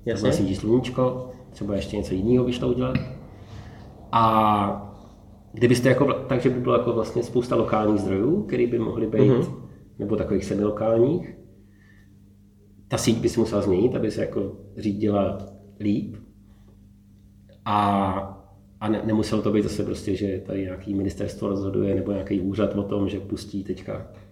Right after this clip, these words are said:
Speaker 2: všechny megawaty do Německa, pak všechny megawaty z Německa, pak zase
Speaker 1: <laughs>
Speaker 2: do jižních Čech. Jo, že by to bylo jako,
Speaker 1: Jasně.
Speaker 2: jako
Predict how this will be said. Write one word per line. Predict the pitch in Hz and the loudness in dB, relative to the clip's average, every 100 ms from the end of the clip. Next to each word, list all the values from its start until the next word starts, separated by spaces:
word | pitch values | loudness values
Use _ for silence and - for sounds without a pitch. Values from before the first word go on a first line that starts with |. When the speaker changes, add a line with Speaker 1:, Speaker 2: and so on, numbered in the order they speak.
| - - | -20 -20
Speaker 2:
všechny | - 107 113 | -8 -2 2
megawaty | 104 104 110 107 104 | 4 4 4 4 2
do | |
Německa, | 98 95 95 101 | 2 2 0 -2
pak | 95 90 | -2 -4
všechny | - 101 | -8 -6
megawaty | 98 98 101 92 | -6 -4 -4 -2
z | |
Německa, | 98 98 98 - 127 | 0 -2 0 0 2
pak | 139 - | 2 4
zase | 123 - 98 - | 2 0 -6 -10
Speaker 1:
<laughs> | - | -6
Speaker 2:
do | 107 | 0
jižních | 104 104 90 - | 2 2 -2 -2
Čech. | 98 - - - - - | -4 -4 -8 -18 -4 4
Jo, | 147 | 6
že | 143 | 6
by | |
to | 143 | 4
bylo | 139 | 4
jako, | 139 127 | 4 4
Speaker 1:
Jasně. | 123 - - | 2 4 4
Speaker 2:
jako | - - | 2 -4